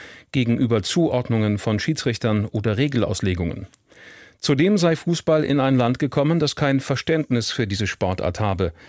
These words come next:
Dass die nächste W M auf gleich drei Kontinenten ausgetragen werde, bedeute für die Umwelt noch größere Schäden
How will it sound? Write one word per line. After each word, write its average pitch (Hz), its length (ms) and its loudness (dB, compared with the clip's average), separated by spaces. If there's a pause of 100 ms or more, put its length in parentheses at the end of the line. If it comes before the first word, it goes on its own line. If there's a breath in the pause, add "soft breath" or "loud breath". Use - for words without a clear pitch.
(300 loud breath)
Dass - 140 -6
die - 140 -2
nächste 123 400 0
W 127 100 0
M 131 240 2
auf 107 220 -2
gleich 98 260 -2
drei 110 340 0
Kontinenten 135 680 0
ausgetragen 123 680 -2
werde, 113 320 0 (140)
bedeute 131 400 0
für 135 100 -2
die 113 120 -2
Umwelt 117 420 0
noch 123 220 -2
größere 123 500 0
Schäden 104 440 0